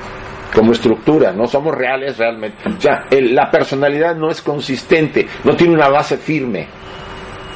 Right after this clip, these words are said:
Es un montón de pensamientos y emociones que están girando y que nos dan cierta identidad, pero no es real. Entonces nos adherimos a cosas como formas para dar sentido a lo que tenemos. Ah, yo tengo, ah, entonces existo.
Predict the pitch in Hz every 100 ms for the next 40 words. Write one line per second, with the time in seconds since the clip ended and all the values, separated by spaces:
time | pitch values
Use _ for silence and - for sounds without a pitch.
0 | - - - - - 180 170 151 135 175
1 | 180 180 143 127 123 143 180 180 147 131
2 | 123 165 175 - 127 160 165 156 185 185
3 | 139 160 - - - - 135 123 139 139
4 | 139 175 156 165 185 175 175 156 143 127
5 | 135 160 185 123 117 117 147 196 139 139
6 | 196 143 - - - - - - - 165
7 | 170 202 170 160 151 190 226 151 147 160
8 | 151 180 - 151 135 120 160 165 175 -
9 | 147 135 135 156 - 135 117 143 143 135
10 | - 101 113 107 - - - - 160 -
11 | 165 170 165 135 98 - 123 - 110 101
12 | - 85